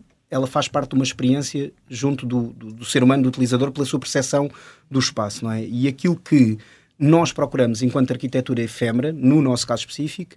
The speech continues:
é exatamente deixar aqui uma, uma, uma sensação que perdure, não é? Portanto,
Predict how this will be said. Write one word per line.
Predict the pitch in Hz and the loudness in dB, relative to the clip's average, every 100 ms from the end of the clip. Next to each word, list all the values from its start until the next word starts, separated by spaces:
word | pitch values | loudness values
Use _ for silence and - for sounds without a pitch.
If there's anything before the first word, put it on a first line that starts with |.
| - | -2
é | 139 151 | 2 4
exatamente | 135 143 135 135 156 | 2 0 2 0 0
deixar | 147 139 - 156 | -2 0 2 2
aqui | 156 - 165 165 - _ _ - | 0 -2 -2 -2 -8 _ _ 0
uma, | 165 160 170 | 2 4 4
uma, | 160 160 156 | 2 2 0
uma | 160 160 151 | 0 2 2
sensação | 175 160 160 175 175 | 2 0 0 2 0
que | - | 0
perdure, | 175 151 143 127 | -2 4 4 4
não | 120 | 2
é? | 117 | 0
Portanto, | - - 123 104 | -4 -2 -2 -4